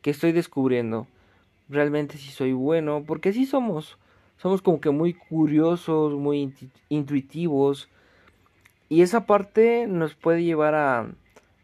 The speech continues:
a conocer otras, ot-, otro tipo de cosas, de experiencias y de personas. Por ejemplo, este año tengo, igual como siempre, muy pocas metas, pero que realmente son grandes,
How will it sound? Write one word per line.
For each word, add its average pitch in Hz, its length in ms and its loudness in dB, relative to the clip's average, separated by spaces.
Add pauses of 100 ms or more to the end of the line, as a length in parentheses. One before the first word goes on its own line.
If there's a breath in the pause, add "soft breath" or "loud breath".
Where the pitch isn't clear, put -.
(280)
a 139 100 -4
conocer 160 320 2
otras, 202 340 2
ot-, 156 320 -4
otro 185 260 -2
tipo 196 260 -2
de 180 120 0
cosas, 165 520 -6
de 147 80 -2
experiencias 139 720 -4
y 123 60 -2
de 110 120 -2
personas. 117 580 -10 (720 soft breath)
Por 175 120 2
ejemplo, 220 240 2
este 226 200 2
año 220 420 4 (200)
tengo, 185 580 2 (420)
igual 156 520 2
como 127 240 -2
siempre, 147 480 0
muy 151 340 2
pocas 156 360 -2
metas, 139 400 -2
pero 123 180 -8
que 120 100 -10
realmente 123 360 -6
son 123 180 -6
grandes, 127 500 -2